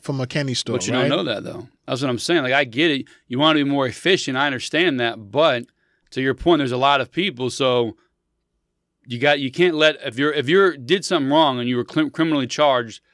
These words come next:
Speaker 2: there's a good chance you did something wrong. So you shouldn't be let the, "Oh, we can't get you ninety days." Okay, fine. You know, hey, be better. And then you gotta find a way to lock 'em down somewhere. Do it at home. House arrest or
Speaker 1: Second degree
Speaker 2: something.
Speaker 1: murder,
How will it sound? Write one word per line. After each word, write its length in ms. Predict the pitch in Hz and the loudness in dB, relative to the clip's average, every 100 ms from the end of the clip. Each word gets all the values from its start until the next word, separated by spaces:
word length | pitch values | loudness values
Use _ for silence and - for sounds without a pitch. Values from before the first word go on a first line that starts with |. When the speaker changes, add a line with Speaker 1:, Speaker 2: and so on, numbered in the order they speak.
| _ - | _ -6
Speaker 2:
there's 140 | 123 | -2
a 60 | 151 | 0
good 120 | 156 | 0
chance 300 | - 143 123 | 0 -2 -2
you 60 | 120 | -4
did 120 | 127 | -4
something 220 | 127 113 | -2 0
wrong. 340 | 143 135 127 104 _ _ _ - | 0 0 -4 -18 _ _ _ -10
So 120 | - | -2
you 100 | 131 | -2
shouldn't 320 | 123 - 190 160 | 0 -2 0 0
be 60 | |
let 220 | 135 147 | 2 0
the, 100 | 139 | 0
"Oh, 140 | 165 156 | 0 2
we 140 | 131 | 0
can't 200 | 135 147 | 0 2
get 240 | 160 139 165 | 2 0 0
you 80 | |
ninety 200 | 151 147 | 2 2
days." 320 | 139 160 147 180 | 4 4 2 0
Okay, 220 | - 135 | -2 -2
fine. 320 | - 139 117 _ _ _ - | 0 0 -2 _ _ _ -4
You 140 | 156 | 2
know, 80 | 147 | 4
hey, 300 | 131 170 110 _ _ _ 110 | 4 0 0 _ _ _ -2
be 140 | 143 | 0
better. 400 | 147 160 117 123 _ _ _ _ _ _ 233 202 | 4 4 2 -4 _ _ _ _ _ _ _ -4
And 140 | 147 | 0
then 80 | 151 | 4
you 80 | 160 | 4
gotta 120 | 151 | 4
find 220 | 131 147 | 2 2
a 20 | 143 | 2
way 80 | |
to 40 | 135 | 2
lock 220 | 139 135 | 2 0
'em 80 | 135 | 0
down 220 | 147 180 | 0 0
somewhere. 280 | - 117 123 | -2 -2 -2
Do 240 | 110 120 | 0 0
it 60 | 127 | 2
at 100 | 131 | 0
home. 200 | 139 139 | 0 -2
House 340 | 107 131 156 | -2 -2 0
arrest 140 | - 180 | 2 2
or 40 | |
Speaker 1:
Second 260 | 185 233 202 | 2 2 0
degree 300 | 196 196 202 | 0 2 2
Speaker 2:
something. 100 | 185 | 2
Speaker 1:
murder, 400 | 151 127 127 | 2 0 -2